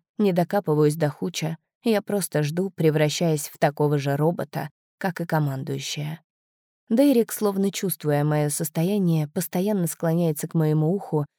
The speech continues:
и шепчет утешительные слова. Но что странно, вместо нежности и теплоты,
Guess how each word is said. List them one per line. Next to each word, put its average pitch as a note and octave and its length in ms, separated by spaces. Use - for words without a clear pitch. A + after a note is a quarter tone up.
и G#3 80
шепчет - 560
утешительные D3+ 800
слова. C#3 440
Но F3+ 140
что E3 200
странно, D#3 580
вместо F#3+ 460
нежности D#3+ 580
и D3+ 80
теплоты, D#3+ 580